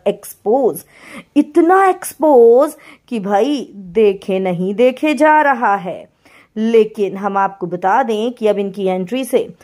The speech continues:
घर के समीकरण जरूर बदलेंगे, क्योंकि ये लड़कियां अपनी हॉटनेस से घर के लड़कों को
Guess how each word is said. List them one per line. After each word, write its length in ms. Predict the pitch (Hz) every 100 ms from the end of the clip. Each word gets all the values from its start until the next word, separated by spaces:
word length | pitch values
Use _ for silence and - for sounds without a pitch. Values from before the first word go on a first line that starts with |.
| - _ 254
घर 220 | 269 277
के 200 | 277 247
समीकरण 720 | 247 220 190 226 208 185 208
जरूर 420 | 180 190 180 185
बदलेंगे, 640 | 165 165 170 180 185 190 - 180 -
क्योंकि 260 | 185 180
ये 160 | 180 185
लड़कियां 600 | 170 196 226 254 240 254
अपनी 220 | 202 185
हॉटनेस 540 | 175 175 175 214 269 -
से 120 | -
घर 220 | 175 175
के 220 | 175 185
लड़कों 460 | 170 170 170 170 240
को 260 | 240 143